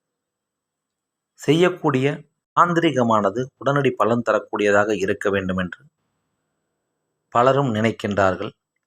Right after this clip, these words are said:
அவ்வாறு நினைக்கக்கூடிய பூர்வீக சொத்துகளால் பிரச்சனையில் சிக்கி தவிக்கின்ற நபர்களுக்கு உதவக்கூடிய வகையில் இன்றைய காணொளியானது அமைந்திருக்கின்றது. பூர்வீக சொத்துகள் என்றாலே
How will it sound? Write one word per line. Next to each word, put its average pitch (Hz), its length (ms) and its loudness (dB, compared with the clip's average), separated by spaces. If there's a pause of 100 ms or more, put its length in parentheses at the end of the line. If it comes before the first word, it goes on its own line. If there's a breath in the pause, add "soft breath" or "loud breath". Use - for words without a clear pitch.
(480)
அவ்வாறு 131 400 4
நினைக்கக்கூடிய 117 840 -2 (120)
பூர்வீக 139 520 0
சொத்துகளால் 113 600 0
பிரச்சனையில் 117 580 -4 (1000)
சிக்கி 143 340 -4
தவிக்கின்ற 120 560 0
நபர்களுக்கு 101 640 -2
உதவக்கூடிய 98 640 0
வகையில் 107 420 -4
இன்றைய 98 340 -4
காணொளியானது 95 680 -2
அமைந்திருக்கின்றது. 90 800 -6 (1500)
பூர்வீக 185 440 4
சொத்துகள் 127 500 -2
என்றாலே 107 420 2